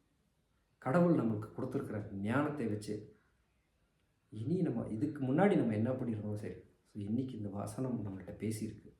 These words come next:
தாயும் தகப்பனையும் கனம் செய்வோம், அவர்கள் தேவையான மரியாதையும் கடமையும் நம்ம செய்யவும்,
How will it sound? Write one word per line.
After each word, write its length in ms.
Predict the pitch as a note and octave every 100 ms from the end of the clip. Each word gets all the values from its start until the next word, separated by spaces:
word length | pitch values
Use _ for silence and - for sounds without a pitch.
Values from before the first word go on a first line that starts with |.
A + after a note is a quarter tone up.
| _ _ _ _ _ _ _ _
தாயும் 440 | G#2+ A2 A2+ G#2+
தகப்பனையும் 500 | G#2+ G2+ - F#2+ F#2
கனம் 260 | F2 E2 F#2+
செய்வோம், 320 | - E2+ - _ _ _ _
அவர்கள் 400 | - A2 G#2+ G#2
தேவையான 680 | G#2+ A#2+ B2 A#2 G#2+ G#2 A2 -
மரியாதையும் 920 | G#2+ G2 G2+ A2+ A#2 G#2+ G2 A2 - - _ _
கடமையும் 800 | - B2+ C3+ C#3+ A#2 G#2+ A2 -
நம்ம 200 | - F2
செய்யவும், 580 | - - G2 G#2 - -